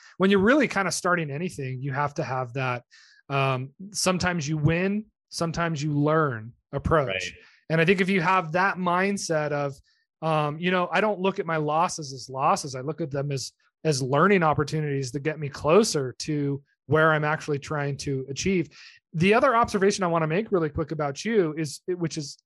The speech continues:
Speaker 1: which is, I find interesting compared to other interviews I've done, um, with tech founders, is, um, a lot of times, you know, the natural, the, the natural process, uh,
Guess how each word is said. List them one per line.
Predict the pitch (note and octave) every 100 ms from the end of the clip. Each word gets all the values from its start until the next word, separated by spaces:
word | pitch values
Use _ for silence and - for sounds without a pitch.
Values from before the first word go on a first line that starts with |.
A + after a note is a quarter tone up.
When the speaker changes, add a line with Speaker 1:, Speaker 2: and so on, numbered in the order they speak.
| _
Speaker 1:
which | E3+ D#3+ D#3
is, | C#3 -
I | D3+
find | C#3+ D#3+ D3+ C#3+
interesting | F3+ E3+ - D3+
compared | D3 C#3+ D#3
to | D#3+ D3+
other | D3+ C#3+
interviews | D#3 D3+ D#3 C#3
I've | B2+
done, | D#3+ E3+ D3+ C#3 - _ _ -
um, | D3+ C#3+
with | C#3+ C#3+
tech | G3 A3
founders, | F3 D3+ C3+ C3+ C3+ - _ _ _ _ _
is, | F3 F3 E3 - - _
um, | E3+ D#3+ D3 D3 D3
a |
lot | E3+ F#3+ A#3
of | -
times, | A3 F#3+ F3 D#3+ C#3 - -
you | F3
know, | E3
the | E3
natural, | E3 F3 G3+ - G3+ F3+ - - -
the, | E3+ E3+ E3+
the | D#3
natural | E3+ F#3+ G3 F#3
process, | E3 - E3 F3 - E3+ E3 - - _ _ _
uh, | D3+ D3+